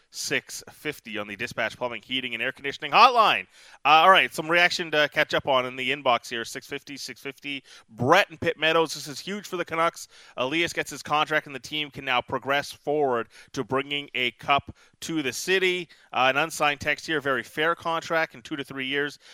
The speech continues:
This will be a steal. Percentage of, of the cap, his young age. He plays center and is on the cusp of back-to-back one hundred point se-, seasons. P D could have gotten more. He took a discount just like Miller did." That's from A P and Langley. Uh, and there is somebody asking,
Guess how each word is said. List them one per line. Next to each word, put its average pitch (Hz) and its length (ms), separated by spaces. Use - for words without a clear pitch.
This 156 180
will 196 120
be 190 160
a 175 80
steal. 180 420
Percentage 156 460
of, 147 260
of 135 100
the 117 60
cap, 160 420
his 110 160
young 117 220
age. 165 320
He - 80
plays 127 300
center 165 600
and 135 120
is 117 80
on 131 100
the 123 60
cusp 147 340
of 110 140
back-to-back 135 540
one 110 120
hundred 135 280
point 127 280
se-, 151 360
seasons. 175 560
P 165 140
D 160 120
could 202 220
have 208 100
gotten 185 220
more. 156 240
He 135 100
took 233 200
a 233 40
discount 180 500
just 170 200
like 156 160
Miller 151 200
did." 139 180
That's - 180
from 160 140
A 147 140
P 143 200
and 117 100
Langley. 120 440
Uh, 127 200
and 151 180
there 175 180
is 226 160
somebody 208 240
asking, 156 380